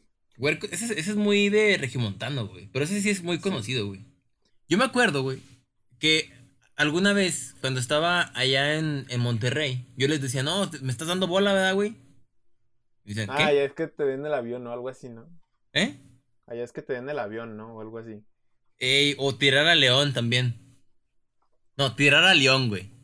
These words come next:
Speaker 2: <laughs> También
Speaker 1: En
Speaker 2: lo
Speaker 1: la
Speaker 2: de, al, al Chile creo que salía de allá, ¿no? Ya después como que pasó por todo el norte, ¿no?
Speaker 1: Al Chile sí
Speaker 2: Al
Speaker 1: creo que
Speaker 2: Chile.
Speaker 1: sí, así fue, güey, al Chile sí.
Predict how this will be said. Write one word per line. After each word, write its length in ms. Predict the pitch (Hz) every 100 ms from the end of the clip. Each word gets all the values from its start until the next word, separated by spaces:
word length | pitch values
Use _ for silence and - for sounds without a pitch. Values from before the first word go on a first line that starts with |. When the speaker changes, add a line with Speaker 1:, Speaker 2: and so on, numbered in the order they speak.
| _ _ _ _ _ - _ _
Speaker 2:
<laughs> 460 | - - - 107 143 _ _ _ _ _ _ _ _ _ _
También 220 | 131 139
Speaker 1:
En 60 | 151
Speaker 2:
lo 60 | 156
Speaker 1:
la 100 | 156
Speaker 2:
de, 80 | 208
al, 200 | 151 151 160
al 160 | 160
Chile 260 | 156 202 247
creo 160 | 214
que 100 | 214
salía 220 | 214 160 160
de 60 |
allá, 260 | 175 151 151
¿no? 140 | 139
Ya 140 | 123 139
después 260 | 139 147
como 200 | - 151
que 120 | 123
pasó 360 | - - 107 -
por 140 | - -
todo 220 | 131 135
el 100 | 131
norte, 300 | 120 117 104
¿no? 80 | 107
Speaker 1:
Al 60 |
Chile 260 | 113 147 180
sí 120 | 180
Speaker 2:
Al 40 |
Speaker 1:
creo 140 | 175 175
que 80 | 185
Speaker 2:
Chile. 160 | 180
Speaker 1:
sí, 40 | 165
así 160 | 127 151
fue, 240 | 123 131
güey, 120 | 120
al 60 | 110
Chile 240 | 131 143
sí. 300 | 135 117 104